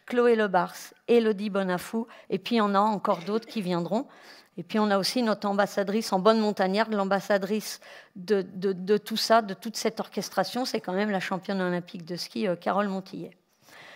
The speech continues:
Donc on a des amateurs qui croisent des champions sur une ville qui est la Trinité-sur-Mer, qui est un endroit incroyable pour accueillir ce, ce genre d'événement.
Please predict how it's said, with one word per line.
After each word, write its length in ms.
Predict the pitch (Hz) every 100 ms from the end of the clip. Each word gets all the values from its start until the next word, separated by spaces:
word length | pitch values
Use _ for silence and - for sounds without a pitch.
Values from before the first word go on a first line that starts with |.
| - 220
Donc 200 | 269 302
on 120 | 285
a 100 | 262
des 180 | 262 262
amateurs 640 | 262 254 254 247 277 -
qui 160 | - -
croisent 360 | - 262 226
des 120 | 247
champions 520 | 226 240 220 - 175 - _ _ _ _ _ _
sur 320 | - - 262
une 140 | 247 247
ville 260 | 262 262
qui 160 | - 240
est 280 | 214 202 196
la 120 | 220
Trinité-sur-Mer, 920 | 220 247 233 226 381 - 226 220 240 247 - - -
qui 120 | -
est 80 | 226
un 360 | 208 196 190 214
endroit 420 | 226 202 233 -
incroyable 560 | 262 262 254 220 214 214 -
pour 160 | 202 202
accueillir 440 | 196 214 214 233
ce, 320 | - 214 196 -
ce 220 | - 202
genre 220 | 208 185
d'événement. 500 | 196 196 190 185